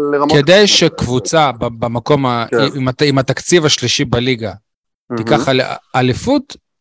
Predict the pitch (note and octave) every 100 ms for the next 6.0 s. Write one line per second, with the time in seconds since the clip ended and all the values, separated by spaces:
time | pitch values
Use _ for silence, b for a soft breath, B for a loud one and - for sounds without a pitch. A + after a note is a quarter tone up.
0 | _ _ _ _ _ - C3 C3 - F#3+
1 | G3 F#3 F3+ E3+ D#3 - - _ _ _
2 | _ _ - C3+ F#3 F#3+ F3+ - - C#3
3 | C3+ B2+ B2+ - C3 B2 E3+ - A#2 -
4 | A#2 A2+ A2+ A2 - B2 - - A#2 B2+
5 | - A2+ B2 A#2 A#2 - B2+ A#2+ -